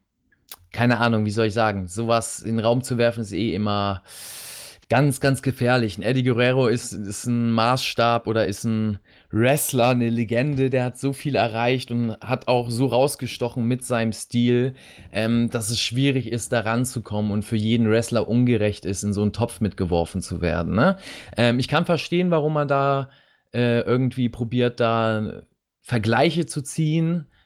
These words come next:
ähm, aber ich würd, und das mit Recht, den Garza als ganz eigenen Typen beschreiben. Äh, der ist stark genug im Charakter und stark genug als Wrestler, ähm, so wahrgenommen zu werden, als Unikat quasi wahrgenommen zu werden,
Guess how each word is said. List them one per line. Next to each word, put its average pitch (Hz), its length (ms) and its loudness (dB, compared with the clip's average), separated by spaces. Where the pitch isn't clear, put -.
ähm, 120 460 2
aber 120 220 2
ich 127 180 0
würd, 147 460 0
und 110 160 -2
das 120 320 -2
mit 120 220 0
Recht, 151 400 0
den 120 200 -4
Garza 123 480 -2
als 117 360 -6
ganz 123 260 -4
eigenen 156 400 0
Typen 160 280 -6
beschreiben. 139 800 -2
Äh, 120 280 2
der 123 200 2
ist 123 180 -2
stark 131 400 -2
genug 147 300 -2
im 123 100 -2
Charakter 131 480 -2
und 131 140 -2
stark 127 320 0
genug 131 260 -2
als 117 220 -2
Wrestler, 123 520 2
ähm, 117 500 2
so 151 360 2
wahrgenommen 151 500 0
zu 143 160 -6
werden, 143 360 2
als 120 260 -4
Unikat 139 640 -2
quasi 139 400 -2
wahrgenommen 131 540 0
zu 123 160 -8
werden, 123 480 2